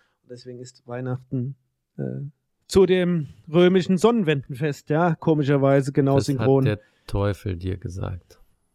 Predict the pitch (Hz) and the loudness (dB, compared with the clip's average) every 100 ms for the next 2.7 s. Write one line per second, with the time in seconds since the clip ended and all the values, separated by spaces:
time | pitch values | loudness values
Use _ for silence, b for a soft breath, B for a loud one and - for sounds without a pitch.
0 | _ _ _ - 107 107 107 - 101 113 | _ _ _ -10 -6 -4 -6 -8 -14 -14
1 | - 113 101 - 98 101 113 107 104 101 | -14 -12 -12 -10 -12 -10 -8 -8 -10 -12
2 | 104 107 - _ 120 107 110 | -12 -12 -14 _ -16 -14 -16